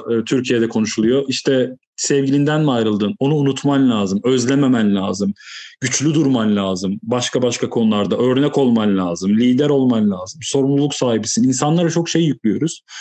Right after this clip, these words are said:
ve insanlar altından kalkamıyorlar. İnsan mesela sevgilinden ayrıldın. Özleyeceksin tabii, aşk acısını çekersin, sonra biter gider yani. İnsan hayatında veya bitmez gitmez yine barışırsın falan filan. Bu yine kişiye ait bir şey. Sorarsan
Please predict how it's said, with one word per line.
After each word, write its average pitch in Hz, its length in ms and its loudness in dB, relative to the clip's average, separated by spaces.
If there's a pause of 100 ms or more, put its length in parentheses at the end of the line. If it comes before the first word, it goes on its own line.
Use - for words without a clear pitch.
(260)
ve 127 60 2
insanlar 147 360 0
altından 147 380 0
kalkamıyorlar. 113 680 0 (240)
İnsan 143 340 2
mesela 202 440 0 (100)
sevgilinden 175 540 2
ayrıldın. 107 400 0 (400)
Özleyeceksin 143 720 2
tabii, 208 220 2
aşk 170 240 0
acısını 170 320 0
çekersin, 175 600 2
sonra 190 300 2
biter 196 220 2
gider 233 300 4
yani. 143 320 2
İnsan 135 340 0
hayatında 139 520 2
veya 135 260 2
bitmez 170 340 0
gitmez 180 260 0
yine 180 160 2
barışırsın 151 340 0
falan 170 280 0
filan. 165 200 0 (540)
Bu 226 200 0
yine 226 200 2
kişiye 160 300 0
ait 117 200 0
bir - 60 -12
şey. 113 120 -2
Sorarsan 202 800 0